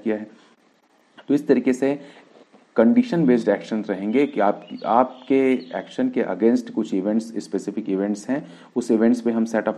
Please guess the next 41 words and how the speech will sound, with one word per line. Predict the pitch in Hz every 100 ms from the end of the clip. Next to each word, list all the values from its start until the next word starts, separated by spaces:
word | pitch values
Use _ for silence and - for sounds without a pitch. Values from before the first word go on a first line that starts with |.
| -
codes | 117 120
लिख | 113 113
सकते | 110 - 120
हैं | 135
कि | 135 -
वो | 104 113
तब | 113 131 127
execute | 110 - 113 113
करेंगे | - 110 123 151 170 - - - 107
जब | 120 147 - - _
वो | 107 120 -
event | 107 98 120 -
fire | - - 85
होता | 82 82 92
है। |
मतलब | 95 95 101
अगर | 98 98
हमने | 104 104 107 110
form | 113 101 110 117
load | 117 113
पे | 120
कुछ | 120 120
कंटेंट, | - 110 104 110 113 113
कुछ | 113 117 120 117 - - _
कोड्स | 117 117 113
लिखे | 98 123
हुए | 131 127
हैं, | 131
वो | 120
तब | 107 110 -
कब | 117
फायर | - 123 127
होगा? | 147
जब | 151 117
form | - 107 110
load | 104
होगा | 104 113
तब | 110 104
वो | 98 95 - _ - _ -
execute | 87 82 - 82 -
करेगा। | 73 76 82